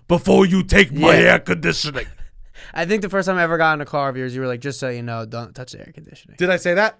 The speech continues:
Speaker 2: I believe so, and I
Speaker 1: It's
Speaker 2: never touched it since.
Speaker 1: Bro, I'm strong about it. You
Speaker 2: Yeah,
Speaker 1: can tell
Speaker 2: not that
Speaker 1: me.
Speaker 2: I would.
Speaker 1: No, and I'm open to conversation
Speaker 2: Yeah.
Speaker 1: about it.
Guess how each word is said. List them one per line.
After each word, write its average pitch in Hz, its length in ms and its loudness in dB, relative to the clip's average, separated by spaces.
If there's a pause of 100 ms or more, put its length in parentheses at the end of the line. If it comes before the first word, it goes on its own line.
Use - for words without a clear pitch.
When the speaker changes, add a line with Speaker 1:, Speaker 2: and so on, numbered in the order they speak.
(140)
Speaker 2:
I 131 100 -6
believe 143 420 -2
so, 131 180 -4
and 120 100 -6
I 120 40 -6
Speaker 1:
It's 127 100 -4
Speaker 2:
never 127 160 -4
touched 139 300 -4
it 135 100 -8
since. - 300 -14
Speaker 1:
Bro, 127 420 0
I'm 120 240 -2
strong 147 400 -2
about 113 240 -8
it. 110 60 -20 (160)
You 240 100 2
Speaker 2:
Yeah, 165 100 6
Speaker 1:
can 131 60 2
tell 262 140 6
Speaker 2:
not 254 140 8
that 269 100 10
Speaker 1:
me. 254 40 10
Speaker 2:
I 196 80 10
would. 147 500 4 (180)
Speaker 1:
No, 370 400 0
and 262 100 0
I'm 302 180 -4
open 330 400 0
to 311 120 -4
conversation 311 540 -2
Speaker 2:
Yeah. 165 180 4
Speaker 1:
about 131 300 -2
it. - 240 -20